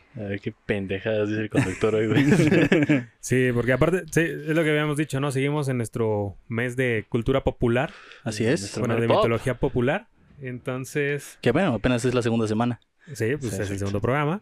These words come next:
Speaker 3: Ya habíamos hablado de que esta vez ya, ya lo había dicho el programa pasado, le toca al señor Béjar, aquí a
Speaker 1: Ah, sí.
Speaker 3: producción.
Speaker 1: Por fin, güey, se animó, güey, después de,
Speaker 3: Hacer
Speaker 1: "Ya,
Speaker 3: su
Speaker 1: aviéntate un
Speaker 3: programa.
Speaker 1: programa, güey, ya".
Speaker 2: <laughs> Yo di-, y, y yo puse una condición.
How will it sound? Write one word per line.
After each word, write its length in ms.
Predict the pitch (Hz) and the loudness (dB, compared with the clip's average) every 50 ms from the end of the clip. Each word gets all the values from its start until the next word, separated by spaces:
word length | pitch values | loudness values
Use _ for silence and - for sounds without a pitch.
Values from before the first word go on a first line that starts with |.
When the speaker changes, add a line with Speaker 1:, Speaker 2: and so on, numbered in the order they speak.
| _ - | _ -4
Speaker 3:
Ya 120 | 131 123 | -2 0
habíamos 280 | 120 127 123 123 123 113 | 0 2 0 0 0 0
hablado 360 | 123 120 123 127 131 131 131 | 0 2 2 2 2 2 2
de 80 | 127 120 | 0 0
que 60 | - 127 | -2 -4
esta 140 | - - 120 | -2 0 0
vez 320 | 117 113 113 - - - - | 0 0 -2 -4 -8 -6 -2
ya, 260 | 113 110 113 110 110 | 0 0 0 -2 -2
ya 140 | 117 117 117 123 | -2 -2 0 0
lo 60 | 127 | 2
había 140 | 123 123 120 | 2 2 2
dicho 240 | 123 123 - - 127 | 0 -2 -4 -6 -6
el 60 | 113 | -4
programa 240 | - 113 113 117 - | -4 -4 -4 -2 -4
pasado, 440 | 117 107 - 165 175 190 208 202 - | -4 -2 -2 -2 -2 -2 -2 -4 -6
le 140 | 143 120 107 | -6 -6 -6
toca 520 | - - 131 131 127 - 139 139 139 147 - _ _ | -4 -4 -4 -4 -2 -4 -4 -4 -6 -10 -14 _ _
al 200 | - 120 117 120 | -8 -6 -6 -6
señor 360 | 117 120 113 110 110 110 110 110 | -6 -6 -4 -4 -4 -4 -2 -2
Béjar, 400 | 143 165 - - 202 202 - - _ _ _ - | -2 -2 -2 -4 -8 -10 -10 -12 _ _ _ -20
aquí 240 | 120 - - 120 | -10 -4 -2 -2
a 40 | 120 | 0
Speaker 1:
Ah, 40 | 117 | 2
sí. 40 | 104 | 2
Speaker 3:
producción. 520 | 123 120 117 113 107 107 107 135 147 165 175 | 2 2 2 2 0 0 -2 -2 -2 0 0
Speaker 1:
Por 140 | 104 104 | -2 -2
fin, 300 | - - 135 135 156 175 180 | -2 -2 -2 -2 0 0 2
güey, 100 | 170 147 | 0 0
se 100 | - 131 | 0 0
animó, 380 | 117 110 110 107 113 120 131 147 | -2 -2 -2 -2 -2 -2 0 0
güey, 120 | 147 131 | 0 0
después 260 | 113 92 - 131 127 | -2 -2 -2 -2 0
de, 60 | 127 123 123 | 0 0 0
Speaker 3:
Hacer 40 | 117 | 0
Speaker 1:
"Ya, 40 | - | 0
Speaker 3:
su 60 | 143 | 0
Speaker 1:
aviéntate 340 | 127 131 123 107 - - - | 0 2 2 2 2 2 2
un 60 | - | 2
Speaker 3:
programa. 400 | - 156 147 131 120 131 139 147 147 | 2 2 2 2 2 0 0 -2 -2
Speaker 1:
programa, 40 | 127 | -2
güey, 300 | 110 107 107 101 104 104 | -2 -2 -4 -4 -4 -4
ya". 520 | 104 110 113 120 123 123 123 120 120 123 - - - - - - _ - | -2 -2 -2 -2 -2 -2 -2 -4 -6 -8 -10 -18 -20 -20 -20 -16 _ -2
Speaker 2:
<laughs> 480 | 123 117 113 - 127 120 139 131 113 - - - 131 127 110 95 | 0 0 2 2 2 2 2 0 0 -2 -8 -8 -8 -8 -2 2
Yo 100 | 139 143 | 2 4
di-, 220 | 139 143 143 - _ - | 4 4 2 0 _ 0
y, 220 | 135 123 123 127 - | 2 2 2 2 0
y 200 | 113 110 107 104 | -2 -2 0 0
yo 120 | 107 110 | 0 0
puse 220 | 107 - 123 - 131 | 0 0 0 2 2
una 140 | 127 131 | 2 2
condición. 480 | - 120 110 107 104 - 123 131 139 | 2 2 2 0 0 0 0 0 0